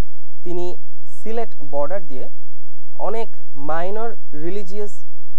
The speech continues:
রিলিজিয়াস মাইনরিটিস যারা, তাদেরকে ইন্ডিয়াতে, আহ, চলে যাওয়ার জন্য সাহায্য করেছিলেন, যার কারণে একাত্তর সালে পাকিস্তানি বাহিনীর কিন্তু একটি বিশেষ চোখ ছিল শামসুল হকের উপরে। এছাড়াও অনেক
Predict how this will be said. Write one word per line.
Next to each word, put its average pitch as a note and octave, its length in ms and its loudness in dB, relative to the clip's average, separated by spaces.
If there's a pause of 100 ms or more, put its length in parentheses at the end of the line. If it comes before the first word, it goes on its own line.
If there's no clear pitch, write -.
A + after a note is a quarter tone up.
রিলিজিয়াস A3 500 0
মাইনরিটিস F3 600 0
যারা, C#3+ 320 0
তাদেরকে E3+ 480 0
ইন্ডিয়াতে, G3+ 640 0 (520)
আহ, B2+ 420 0
চলে G3 260 0
যাওয়ার F3 240 0
জন্য D3 340 0
সাহায্য F3 420 0
করেছিলেন, D#3+ 460 0
যার E3 220 0
কারণে G#3 300 0
একাত্তর F#3+ 360 0
সালে E3+ 240 0
পাকিস্তানি F#3+ 560 0
বাহিনীর F#3 440 0
কিন্তু E3 200 0
একটি D#3 140 0
বিশেষ E3+ 600 0
চোখ G3+ 260 0 (100)
ছিল C3+ 260 0 (440)
শামসুল D3 380 0
হকের C#3 280 0
উপরে। - 260 0 (800)
এছাড়াও G#3 500 0 (160)
অনেক G3 340 0